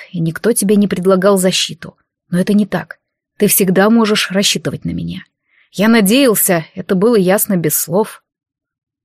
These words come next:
Он замолчал, чуть сильнее сжал мою руку и решительно проговорил: «Я вернусь через две недели и постараюсь продолжить обучение». Он наклонился и ещё раз поцеловал мою руку,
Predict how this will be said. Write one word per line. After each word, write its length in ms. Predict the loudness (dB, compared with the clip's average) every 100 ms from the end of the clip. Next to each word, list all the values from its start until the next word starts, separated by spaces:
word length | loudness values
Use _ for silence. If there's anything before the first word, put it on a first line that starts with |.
| _ _ _ -2
Он 160 | 0
замолчал, 720 | 2 2 2 -2 -2 0 0 -2
чуть 240 | -4 -4
сильнее 440 | 0 2 4 4 2
сжал 280 | 2 2
мою 240 | 2 2 2
руку 400 | 2 0 -2 -4 -10 -20
и 80 | -2
решительно 540 | -2 0 -2 -2 -2 0
проговорил: 680 | 0 0 0 -2 -4 -10 _ _ _ _ _ _ _ _ _
«Я 220 | -4 0
вернусь 500 | 2 2 2 2 0
через 360 | -2 0 0 0
две 200 | -2 2
недели 520 | 2 0 -6 -10 -18 _ _ _
и 100 | -4
постараюсь 580 | -2 0 2 4 2 0
продолжить 580 | 0 0 0 -2 -6
обучение». 640 | -6 -4 -4 -6 -8 -10 -16 _ _ _ _ _ _
Он 120 | 0
наклонился 640 | 2 2 2 4 2 2
и 60 | 2
ещё 280 | 2 0 0
раз 120 | -2
поцеловал 480 | -2 -2 0 2 2
мою 220 | 4 4
руку, 380 | 2 2 0